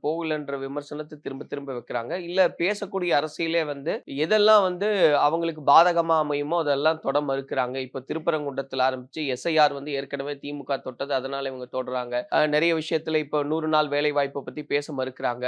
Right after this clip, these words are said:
அப்படின்னு, அப்ப எதை தான் பேசுவீங்கன்ற ஒரு கேள்வி திரும்ப வந்துருது இல்லையா? குறிப்பா இப்ப நீங்களே சொன்ன மாதிரி இந்த தமிழ்நாடு அரசு வந்து இப்போ ம-, மதுவினால் வரக்கூடிய வருவாயை பெருசா கவனிக்கிறாங்கங்கும்போது, அப்ப அந்த மதுவுக்கான ஒரு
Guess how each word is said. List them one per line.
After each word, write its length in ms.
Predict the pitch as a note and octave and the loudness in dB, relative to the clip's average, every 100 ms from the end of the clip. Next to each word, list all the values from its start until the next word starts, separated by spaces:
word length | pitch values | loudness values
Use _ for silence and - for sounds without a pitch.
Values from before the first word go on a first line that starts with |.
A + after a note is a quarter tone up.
| C3 | -2
அப்படின்னு, 340 | C3 C#3+ D#3 | -4 -4 -4
அப்ப 220 | D#3+ D#3 C#3+ | -4 -2 0
எதை 220 | D3+ F#3+ | 0 2
தான் 200 | G3+ F#3+ | 4 2
பேசுவீங்கன்ற 640 | F3+ E3 E3 D#3+ D#3 D3+ | 0 -4 -4 -4 -2 0
ஒரு 160 | D3+ C3 | 0 0
கேள்வி 320 | - D#3+ D3 | 0 0 0
திரும்ப 260 | C#3 C#3+ C#3+ C3+ | -8 -6 -4 -4
வந்துருது 360 | B2 A#2+ A#2 | -4 -8 -6
இல்லையா? 180 | C3+ C3+ | -4 -4
குறிப்பா 400 | - E3 D#3+ F#3 D3 - _ | -2 -2 6 6 6 0 _
இப்ப 160 | _ D#3+ | _ 0
நீங்களே 300 | F3 F3+ F#3 | 2 6 4
சொன்ன 240 | F3+ E3 | 4 0
மாதிரி 200 | D#3+ E3+ | 2 2
இந்த 180 | E3+ D#3 | 2 0
தமிழ்நாடு 520 | C#3+ D#3 D#3+ E3 D#3 | 2 2 4 4 6
அரசு 240 | D3 D3 - | 4 2 -2
வந்து 200 | C#3+ C#3+ | -4 -4
இப்போ 220 | D#3+ D#3 D3 C#3 | -2 2 4 4
ம-, 320 | C#3 C#3+ C#3+ | 2 0 0
மதுவினால் 440 | C#3 C#3+ D#3 D#3 D#3 | 0 0 2 2 2
வரக்கூடிய 380 | C#3+ C#3+ D3 C#3 | 2 -2 -2 -2
வருவாயை 400 | C#3 C#3 C#3+ C#3 | 0 2 2 0
பெருசா 360 | C3 C3 D3+ C#3 A#2+ A#2 B2+ | -4 -6 2 2 2 -2 -2
கவனிக்கிறாங்கங்கும்போது, 1000 | C3+ C#3 C3 C3 B2+ B2+ B2 B2+ D#3 C3+ | -2 -2 -4 -4 -4 -8 -8 -4 -4 -4
அப்ப 200 | - D3 | -2 2
அந்த 120 | F3 D#3+ | 4 6
மதுவுக்கான 760 | D#3 F#3+ G#3 G3 F#3 E3+ F#3 G#3+ | 6 6 6 4 4 6 4 2
ஒரு 240 | E3+ E3 | 2 4